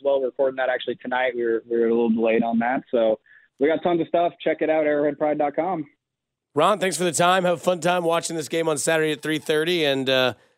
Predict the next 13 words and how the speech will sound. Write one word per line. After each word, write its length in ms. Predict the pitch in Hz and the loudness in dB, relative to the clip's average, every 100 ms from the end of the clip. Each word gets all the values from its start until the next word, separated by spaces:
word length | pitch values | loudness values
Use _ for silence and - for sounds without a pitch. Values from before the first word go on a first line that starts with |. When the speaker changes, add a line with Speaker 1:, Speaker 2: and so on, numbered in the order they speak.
| _ | _
Speaker 2:
as 220 | 147 139 | -6 -4
always, 380 | 147 160 160 139 | 0 0 0 -2
we'll 100 | 131 | -2
talk 200 | 135 139 | 0 0
to 60 | 139 | 0
you 40 | |
next 160 | 139 123 | -4 -4
week. 180 | 127 - _ _ _ _ _ _ _ _ _ - | -6 -8 _ _ _ _ _ _ _ _ _ -10
Speaker 1:
Yes, 160 | 131 135 | -8 -2
sir. 180 | 151 139 | 0 0
Appreciate 420 | 127 151 143 131 | -2 -2 -2 0
you 60 | |
guys. 200 | 131 123 | 0 0